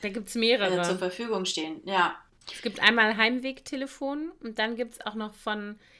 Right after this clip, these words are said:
Speaker 1: äh, von irgendeiner Versicherung, Wayguard heißen die.
Speaker 2: Genau, genau, das, äh, hatte ich auch meinen Mädels mal irgendwann aufs
Speaker 1: Genau.
Speaker 2: Handy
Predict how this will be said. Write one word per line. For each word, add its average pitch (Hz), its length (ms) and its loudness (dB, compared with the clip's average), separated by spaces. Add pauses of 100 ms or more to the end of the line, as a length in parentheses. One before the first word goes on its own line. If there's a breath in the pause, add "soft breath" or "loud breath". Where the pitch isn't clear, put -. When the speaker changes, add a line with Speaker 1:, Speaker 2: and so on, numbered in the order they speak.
(220 soft breath)
Speaker 1:
äh, 208 360 -2
von 226 180 -2
irgendeiner 226 280 0
Versicherung, 208 680 0
Wayguard 226 680 4
heißen 262 280 -2
die. 302 200 -8 (560)
Speaker 2:
Genau, 202 460 6
genau, 196 240 4
das, - 340 -8
äh, 202 220 -6
hatte 196 180 -6
ich 185 140 -10
auch - 160 -8
meinen 170 200 -6
Mädels 170 300 -10
mal 170 160 -8
irgendwann 160 320 -8
aufs 165 140 -10
Speaker 1:
Genau. 208 320 0
Speaker 2:
Handy 202 120 -8